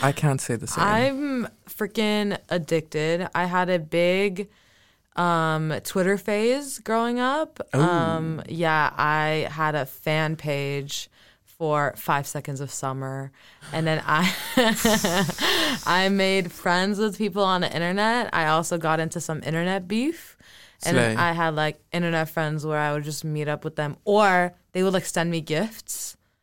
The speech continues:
Speaker 2: So I
Speaker 1: Real
Speaker 2: didn't have, like,
Speaker 1: gifts?
Speaker 2: yeah.
Speaker 1: Like, like, physical gifts?
Speaker 2: Like, physical gifts. Like, they would send me jewelry. Or, like,
Speaker 1: What
Speaker 2: I
Speaker 1: the
Speaker 2: had a friend
Speaker 1: fuck?
Speaker 2: from Romania, and she sent me, like, Romanian snacks. And, like, yeah, they,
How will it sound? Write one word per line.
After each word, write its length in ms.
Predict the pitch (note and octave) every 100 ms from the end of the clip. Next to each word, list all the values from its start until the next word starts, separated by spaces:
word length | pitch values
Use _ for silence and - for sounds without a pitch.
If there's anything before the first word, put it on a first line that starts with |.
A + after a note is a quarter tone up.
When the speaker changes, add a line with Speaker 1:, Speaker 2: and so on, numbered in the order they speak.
| _ _ _ _
Speaker 2:
So 460 | - F#3 E3+ E3 -
I 140 | G#3+
Speaker 1:
Real 180 | C4+ F3
Speaker 2:
didn't 120 | G3+
have, 120 | - G4
like, 140 | -
Speaker 1:
gifts? 200 | - -
Speaker 2:
yeah. 240 | G#3+ D#4
Speaker 1:
Like, 180 | D3+ C3+
like, 160 | C#3 -
physical 320 | F#3+ F3 D3
gifts? 220 | A#2 A#2+
Speaker 2:
Like, 140 | A3+ A3
physical 300 | C4 A3 A#3+
gifts. 380 | G3 D#3 - -
Like, 160 | F#3 F#3
they 100 | F#3+
would 140 | F#3
send 240 | - F3+
me 100 | F3+
jewelry. 840 | F3+ D#3 C4 B3 A3+ A3+ A3 G#3+ G3+
Or, 180 | - F3
like, 80 |
Speaker 1:
What 80 | F3+
Speaker 2:
I 80 | E3+
Speaker 1:
the 60 | B2+
Speaker 2:
had 100 | E3+
a 40 |
friend 320 | - G3 G#3
Speaker 1:
fuck? 100 | A3
Speaker 2:
from 100 | G#3+
Romania, 720 | G3 F3 E3+ F#3+ F#3 D#3 D#3 -
and 140 | E3+
she 80 | -
sent 220 | E3 E3+
me, 80 | E3+
like, 140 | E3+ E3
Romanian 520 | D#3+ E3 E3+ E3 D#3+
snacks. 880 | - F3 F#3 F#3+ F#3 - - - - - - - - _ D#3+
And, 160 | E3
like, 600 | E3+ E3+ E3+ D#3+ - - _ _ _
yeah, 100 | A3+
they, 300 | G3 G#3+ C4+